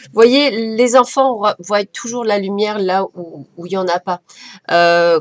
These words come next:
combien de fois vous avez dû voir des enfants dans des reportages qui n'avaient rien, euh, même pas de quoi manger, qui avaient un sourire et qui étaient tellement lumineux ? Bah, ils sont une leçon de vie pour, euh,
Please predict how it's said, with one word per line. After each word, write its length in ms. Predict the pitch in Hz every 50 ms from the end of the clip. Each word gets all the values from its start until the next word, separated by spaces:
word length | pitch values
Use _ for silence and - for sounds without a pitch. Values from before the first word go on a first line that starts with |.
| -
combien 280 | - - 226 233 247 233
de 60 | 233
fois 220 | - - 254 254 247
vous 140 | 233 196
avez 180 | 220 190 208 196
dû 180 | 175 185 202 190
voir 300 | 175 196 220 214 220 190
des 180 | 202 190 165
enfants 280 | 196 185 185 - 220 208
dans 120 | 214 196
des 120 | 175 175 180
reportages 680 | 175 180 175 - 175 175 - - 208 202 208 202 -
qui 160 | - - -
n'avaient 220 | 180 175 165 175 180
rien, 360 | 175 - 190 180 196 185 190 - _ _ _ - - - - - -
euh, 100 | 170 165
même 220 | 165 175 185 185 185
pas 160 | - 208 190
de 80 | 196 -
quoi 180 | - 208 180
manger, 340 | 180 180 180 175 175 214 214
qui 120 | 214 -
avaient 180 | 196 175 175 185
un 120 | 175 175
sourire 380 | 175 - - - 185 196 202 180
et 60 | 185
qui 120 | 175 - -
étaient 160 | - - 151
tellement 420 | - - 220 202 190 185 180 180
lumineux ? 400 | 180 175 170 170 170 165 160 156 - _ - - - - - - - _ -
Bah, 120 | 190 202
ils 100 | 208 196
sont 220 | - - 233 233
une 240 | 220 - 226 208 208
leçon 320 | 214 214 208 - 214 202 202
de 80 | 196
vie 180 | 180 190 196 196
pour, 380 | - - - 175 170 175 180
euh, 100 | 170 160